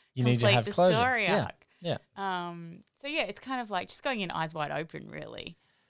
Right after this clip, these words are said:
Speaker 1: And this, so based off of the book of the same name, All the President's Men, and we're coming into it super, super duper early, um, uh, at the beginning, but there are a lot of great convos to be had, I think, once we dive into this minute and we talk further about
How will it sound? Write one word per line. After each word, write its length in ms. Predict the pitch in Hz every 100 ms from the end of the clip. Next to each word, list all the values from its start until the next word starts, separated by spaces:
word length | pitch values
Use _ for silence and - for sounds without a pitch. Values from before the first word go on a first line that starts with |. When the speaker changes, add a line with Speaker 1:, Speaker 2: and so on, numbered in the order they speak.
| _ _ _ _ _
Speaker 1:
And 340 | 147 147 139 - _ _
this, 540 | 127 123 156 156 - - _ _ _ _ -
so 380 | 127 123 113 - - 120
based 320 | 123 143 165 180
off 140 | 147
of 120 | 131
the 60 | 120
book 400 | 110 104 - - -
of 100 | 110
the 80 | 101
same 300 | - 101 95
name, 240 | 92 92
All 80 | 95
the 60 | -
President's 460 | 95 98 92 -
Men, 320 | - - - - _ _ _ -
and 260 | 113 104 -
we're 300 | 104 117 120
coming 340 | 120 113 107
into 200 | 101 101
it 140 | 90 -
super, 340 | - 113 -
super 240 | - 98 92
duper 220 | 90 -
early, 480 | - 92 90 80 - _ _
um, 420 | 101 95 92 90 - _
uh, 80 | 90 - -
at 160 | 104
the 60 | 104
beginning, 280 | 98 101 98
but 180 | 92 - - _ _ _ _ _ _ 117
there 260 | 127 127
are 80 | 127
a 40 |
lot 220 | 127 131 135
of 60 |
great 180 | 123 113
convos 380 | 120 107 98 -
to 60 | 107
be 80 | 92
had, 220 | 101 98
I 60 |
think, 220 | 92 101 98
once 300 | 101 95 98
we 80 | 98
dive 300 | 104 101 104
into 200 | 101 101
this 200 | 98 104
minute 200 | 98 92
and 80 |
we 80 | 98
talk 260 | 98 95 -
further 260 | 104 98
about 360 | 98 98 95